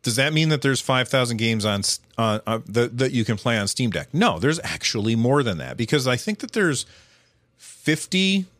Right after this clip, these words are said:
thousand games on Steam. And,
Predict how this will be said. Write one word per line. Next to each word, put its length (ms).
thousand 640
games 380
on 220
Steam. 520
And, 680